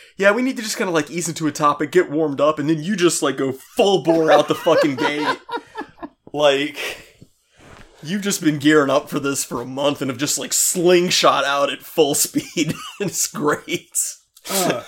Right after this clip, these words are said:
Speaker 1: <laughs>
Speaker 2: All right, so, <clears throat> so,
Speaker 1: So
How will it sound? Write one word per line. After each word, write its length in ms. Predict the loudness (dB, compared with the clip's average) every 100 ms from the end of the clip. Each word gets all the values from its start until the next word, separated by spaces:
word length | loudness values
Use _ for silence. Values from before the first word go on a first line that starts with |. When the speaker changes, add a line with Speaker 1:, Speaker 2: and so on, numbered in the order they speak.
| -4
Speaker 1:
<laughs> 1200 | -2 0 -2 -2 -2 -6 -6 -6 -6 -6 -8 -8
Speaker 2:
All 60 | -8 _ _ _ _ _ _ -20 -18 -18 -16 -6
right, 320 | -2 0 0
so, 400 | 4 6 6 6
<clears throat> 480 | 4 4 6 4 2
so, 0 |
Speaker 1:
So 580 | 0 4 4 4 -2